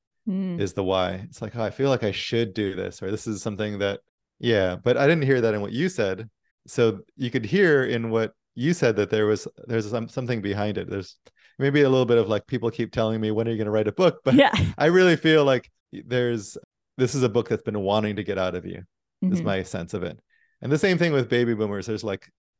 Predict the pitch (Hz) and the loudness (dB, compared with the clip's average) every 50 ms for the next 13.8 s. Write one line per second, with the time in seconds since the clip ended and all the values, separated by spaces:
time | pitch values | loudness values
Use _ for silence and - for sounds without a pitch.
0 | _ _ _ - 147 156 151 175 170 165 156 131 127 127 120 110 101 113 - - | _ _ _ -2 0 0 2 2 0 2 2 2 2 2 0 -2 -6 -8 -8 -6
1 | - 117 110 120 135 135 123 151 151 143 - - - - 127 120 - 139 135 - | -4 -4 -4 -4 -6 -6 -4 -4 -4 -4 -6 -8 -4 -4 -2 0 0 -2 0 0
2 | 151 156 131 151 139 131 127 120 110 - 113 117 - - 123 113 110 110 - - | -2 -2 0 -2 -2 -2 -4 -6 -4 -2 -2 -2 0 0 0 0 0 -2 -2 -4
3 | 107 107 107 107 104 98 - - - 104 98 95 95 95 101 110 127 151 165 - | -6 -6 -4 -4 -6 -6 -8 -8 -6 -6 -4 -2 -2 -2 -2 -2 -4 -4 -6 -4
4 | - 127 139 143 - 127 110 98 110 110 101 92 98 107 107 - _ _ _ _ | -4 -2 -2 0 0 0 2 2 2 0 0 -2 -4 -8 -12 -16 _ _ _ _
5 | _ 113 107 - - - 120 113 107 101 123 175 214 196 123 - - 98 95 101 | _ -8 -6 -4 -2 0 2 2 2 2 0 0 -2 -2 -4 -6 -10 -12 -12 -12
6 | - _ _ _ _ _ _ - 107 113 107 113 113 117 120 110 120 131 120 117 | -16 _ _ _ _ _ _ -4 -2 -2 -2 -2 -4 -4 -4 -2 0 0 0 0
7 | 110 - - 143 151 135 113 104 104 - - - - - - 151 143 123 127 110 | -2 -2 -2 0 0 2 2 0 -2 -4 -6 -12 -14 -10 -6 -4 -4 -2 -4 -4
8 | - - - - _ _ - 113 - 131 135 143 139 - - 165 151 156 156 151 | -6 -8 -16 -20 _ _ -14 -4 0 2 2 2 2 0 -2 0 0 2 0 0
9 | 160 - - 156 156 156 143 127 117 110 107 - - 123 117 117 113 110 107 95 | -2 -2 0 0 2 2 2 2 2 0 0 0 0 0 0 2 0 0 0 -2
10 | 101 110 107 104 104 98 95 90 - 110 113 117 156 160 - - _ _ _ _ | -4 -4 -4 -4 -6 -8 -8 -6 -6 -6 -4 -4 -6 -8 -10 -12 _ _ _ _
11 | _ _ _ _ _ 117 117 113 - - 120 110 101 101 - - _ _ _ _ | _ _ _ _ _ 2 2 2 2 2 0 0 0 0 -2 -6 _ _ _ _
12 | _ 110 113 110 110 107 107 - - - 127 127 135 131 131 120 117 110 107 107 | _ -4 -2 0 0 0 -2 -4 -4 -2 0 2 2 2 2 0 0 -2 -2 -2
13 | 104 101 98 98 95 95 95 90 87 107 104 101 101 104 104 101 | 0 0 0 0 -2 -2 -4 -8 -10 -12 -10 -4 -2 -2 -2 -2